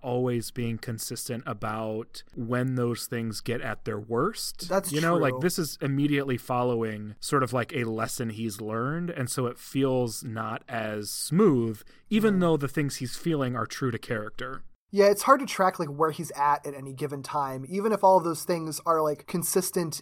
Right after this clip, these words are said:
Speaker 2: in, like, you can believe them coming from him at certain points of ti-
Speaker 1: Yeah.
Speaker 2: in time. It's like, when they come out, it's sort of like, "But why are you thinking this now? Why were you ki-,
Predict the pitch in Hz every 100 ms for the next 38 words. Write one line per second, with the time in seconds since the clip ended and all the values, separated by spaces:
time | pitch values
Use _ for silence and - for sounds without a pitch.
0 | - 165 160 156 151 147 _ _ _ -
1 | 175 170 170 - 156 170 160 175 147 165
2 | 147 - 180 175 147 - 170 175 139 175
3 | 190 160 147 - 170 147 - 160 143 127
4 | 120 113 104 101 156 - 214 214 175 156
5 | - - - 175 165 165 139 175 185 175
6 | 160 - 165 185 156 156 - 175 165 151
7 | 160 - 180 165 - - 160 180 208 208
8 | 202 190 180 170 - 156 165 165 147 143
9 | 156 160 165 160 156